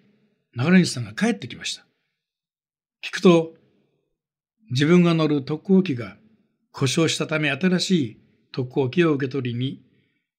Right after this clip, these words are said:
明野飛行場に来たので、立ち寄ったと説明していました。まあ、その夜は、両親と中西さんは夜が更けるまで話し込んでいたそうです。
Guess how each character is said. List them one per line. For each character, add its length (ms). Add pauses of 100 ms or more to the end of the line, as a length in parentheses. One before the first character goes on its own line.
(840)
明 220
野 100
飛 100
行 180
場 200
に 80
来 80
た 120
の 100
で、 340 (1080)
立 160
ち 80
寄 60
っ 20
た 260 (220)
と 260 (260)
説 280
明 100
し 100
て 260 (280)
い 60
ま 100
し 80
た。 100 (1160)
ま 80
あ、 20
そ 140
の 80
夜 200
は、 300 (140)
両 180
親 260
と 240 (540)
中 120
西 220
さ 120
ん 120
は 220 (180)
夜 160
が 80
更 60
け 140
る 80
ま 120
で 260 (360)
話 280
し 40
込 140
ん 40
で 80
い 40
た 100
そ 140
う 20
で 80
す。 240